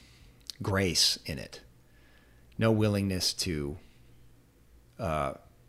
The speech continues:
to really have compassion or empathy for that point of view. It was like, these people are, they, they're either incredibly stupid or they've been misinformed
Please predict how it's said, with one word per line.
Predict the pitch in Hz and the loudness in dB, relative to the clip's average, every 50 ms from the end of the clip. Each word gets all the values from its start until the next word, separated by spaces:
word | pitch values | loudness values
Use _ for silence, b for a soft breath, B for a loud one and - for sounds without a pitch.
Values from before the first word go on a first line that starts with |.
| - - - - - - _ _ _ _ _ _ - - _ _ _ _ _ _ - - - - - | -20 -20 -20 -20 -20 -20 _ _ _ _ _ _ -20 -20 _ _ _ _ _ _ -20 -20 -20 -8 0
to | - 135 127 | 2 2 4
really | 113 127 135 135 151 147 139 120 101 87 | 6 6 6 6 8 8 8 6 6 6
have | 87 90 90 87 82 78 - - - | 2 2 2 0 0 -2 -6 -6 -4
compassion | - 107 - 92 80 78 78 - - 95 85 | -2 -2 0 2 2 2 2 0 -2 -4 -2
or | 76 | -2
empathy | 76 80 85 98 - - 80 65 | -2 -4 -4 -8 -8 -6 -8 -8
for | - - 64 | -8 -8 -6
that | 65 58 50 - - - - - | -6 -6 -6 -8 -14 -20 -18 -10
point | - - 104 90 85 | -6 -4 -4 -2 -4
of | 76 62 | -6 -6
view. | 64 65 65 64 53 50 - - b b b b b b b b b b b b b b b b b b - | -6 -6 -6 -6 -8 -10 -12 -18 b b b b b b b b b b b b b b b b b b -8
It | - | -6
was | 95 92 | -2 -2
like, | 101 90 78 | -2 -2 -2
these | 95 92 92 - | -2 -4 -4 -2
people | - 110 87 - 87 85 | -2 -2 -2 -2 -4 -4
are, | 82 80 78 71 69 64 - - - - - - - - - - | -4 -2 -2 -4 -4 -6 -10 -14 -20 -20 -20 -20 -20 -20 -10 -6
they, | - 90 82 - - - - - - - | -6 -6 -6 -8 -14 -20 -20 -20 -6 -4
they're | - 98 92 | -2 0 0
either | 92 85 78 85 78 69 69 - - - - - - - - | 0 0 -2 -2 -2 -4 -6 -8 -14 -20 -20 -20 -20 -20 -20
incredibly | - - - - 95 92 78 76 76 | -20 -20 -6 -4 -4 -2 -2 -2 -2
stupid | - - - 147 139 135 - 131 120 107 104 b b b b b b b b b b b b b b b b b b - - - - - - - - | -2 2 6 6 6 6 6 4 2 2 0 b b b b b b b b b b b b b b b b b b -20 -20 -20 -20 -20 -12 -6 -2
or | 107 101 98 98 | 0 2 2 2
they've | 95 98 92 82 85 | 2 0 0 0 -2
been | 95 90 87 82 | -2 -2 0 -2
misinformed | 82 80 - - 107 90 - - 92 87 85 80 78 76 73 69 - | 0 0 0 -2 -2 -4 -4 -4 -4 -4 -4 -4 -4 -6 -8 -10 -12